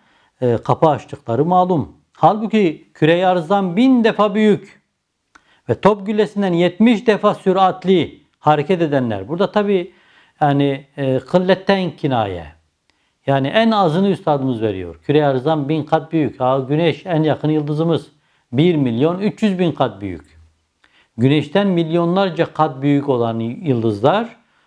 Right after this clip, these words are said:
o yıldızlardan da milyonlarca kat büyük olan yıldızlar var. Hızları zaten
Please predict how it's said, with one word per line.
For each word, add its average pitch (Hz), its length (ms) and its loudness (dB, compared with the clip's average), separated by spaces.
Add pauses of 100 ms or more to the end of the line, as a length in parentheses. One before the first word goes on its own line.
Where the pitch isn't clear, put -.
(120)
o 147 100 4
yıldızlardan 170 680 0
da 180 80 -2
milyonlarca 156 760 -2
kat 120 260 -2
büyük 117 260 -4
olan 175 480 -2 (220)
yıldızlar 101 540 -2
var. 107 440 -10 (1400)
Hızları 135 440 2
zaten 147 480 -2